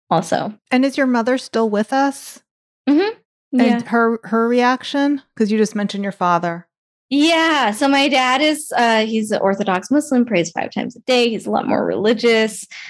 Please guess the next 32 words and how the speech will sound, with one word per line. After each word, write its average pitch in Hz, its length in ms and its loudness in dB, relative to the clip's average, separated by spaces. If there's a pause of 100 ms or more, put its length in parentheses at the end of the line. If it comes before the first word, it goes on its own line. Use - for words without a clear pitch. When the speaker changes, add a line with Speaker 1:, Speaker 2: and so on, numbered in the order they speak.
(140)
Speaker 1:
I 214 120 -2
feel 247 180 2
like 233 380 0
as 214 200 2
a 214 60 0
Muslim, 202 680 0 (500)
Muslim 294 320 2
Americans, 269 720 0
there's, 214 520 0
like, 208 200 0 (100)
various 196 560 2
degrees 185 720 2 (100)
of 175 520 0 (540)
how 190 1120 0 (1040)
strict - 600 -4
you 269 120 0
may 294 180 2
be. 330 400 2 (720)
I 226 80 0
think 311 260 0
I 262 120 2
heard 214 360 0
somewhere, 185 600 0
maybe 185 260 0
in 185 140 2
Sunday 190 380 2
school 190 260 0
or 196 120 4
something, 175 540 0
that 165 180 0
if - 180 -6
you 175 300 2